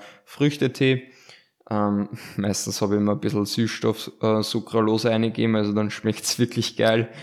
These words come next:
Ähm, und hab den halt immer so getrunken und jetzt da bin ich draufgekommen durch den, ähm, Kevin Stütz, liebe Grüße, wird's wahrscheinlich nicht hören, aber auf Instagram hab ich's halt gesehen in einer Story,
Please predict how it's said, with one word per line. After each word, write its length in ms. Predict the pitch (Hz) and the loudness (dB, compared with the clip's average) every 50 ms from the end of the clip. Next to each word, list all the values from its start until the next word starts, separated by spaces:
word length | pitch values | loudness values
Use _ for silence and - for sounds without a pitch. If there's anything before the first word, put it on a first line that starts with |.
| - - - 147 143 135 - _ - | -16 -14 -12 -10 -10 -10 -12 _ -4
Ähm, 600 | - 113 107 107 107 107 107 110 110 110 110 104 - - _ _ _ _ _ - _ _ _ - | 0 2 4 6 6 4 4 4 2 2 2 0 -4 -10 _ _ _ _ _ -20 _ _ _ -2
und 600 | - 113 113 113 113 113 113 113 113 110 113 - - - | 0 2 2 4 4 4 2 2 0 -2 -6 -14 -10 -2
hab 220 | - 120 110 - - | 0 0 0 0 0
den 120 | 120 113 | 2 2
halt 120 | 117 113 113 | 4 4 4
immer 160 | 113 117 110 | 2 0 0
so 240 | - - 127 139 135 | 0 0 0 0 0
getrunken 640 | - 117 117 117 113 - - 113 120 123 131 - - | 0 -2 -2 -2 -2 -2 -4 -2 -2 -2 -4 -6 -6
und 220 | - 117 113 107 | -4 -4 -2 -2
jetzt 240 | 113 107 - - - | -2 -4 -4 -4 -6
da 40 | 117 | -6
bin 220 | - - 117 110 | -4 -2 -2 -2
ich 200 | 113 113 110 113 | -2 -2 -4 -4
draufgekommen 720 | 113 110 107 107 107 - - - 113 113 113 117 117 113 110 | -2 2 2 2 0 -2 -6 -6 -4 -2 -2 -2 -2 -4 -4
durch 200 | - 113 107 - | -4 -6 -6 -4
den, 360 | - 110 107 110 110 107 110 - - | -6 -6 -4 -4 -6 -8 -10 -10 -8
ähm, 180 | - 107 107 | -8 -8 -8
Kevin 300 | - - 110 107 104 107 | -6 -6 -4 -4 -2 -4
Stütz, 400 | 104 - - - 123 123 - - | -6 -6 -4 -4 -4 -4 -6 -6
liebe 200 | - 113 104 104 | -4 -2 -2 -2
Grüße, 460 | 101 110 107 110 113 113 - 117 110 101 | -2 -2 -2 -2 -2 0 0 -2 0 0
wird's 220 | 104 101 - - | -2 -4 -4 -6
wahrscheinlich 420 | 117 113 - 107 104 104 104 - | -8 -6 -4 -4 -4 -6 -6 -6
nicht 180 | 113 110 110 - | -6 -6 -6 -4
hören, 260 | 117 113 110 117 123 120 | -2 0 0 2 2 0
aber 300 | 110 104 107 104 104 - | 0 0 0 -2 -2 -6
auf 500 | - - - - - _ _ _ - - | -14 -20 -20 -20 -20 _ _ _ -4 -2
Instagram 540 | 117 113 - - 123 98 - 117 113 113 | -2 -2 -2 -4 -4 2 2 4 4 4
hab 100 | 117 113 | 4 2
ich's 160 | 110 110 - 117 | 2 2 2 0
halt 160 | 110 110 - | 0 -2 -2
gesehen 320 | - - 127 123 123 123 | -2 2 4 4 4 4
in 100 | 123 120 | 2 2
einer 160 | 117 113 117 | 2 2 0
Story, 460 | 110 - - 113 113 117 120 127 127 | 0 0 0 2 4 6 6 4 2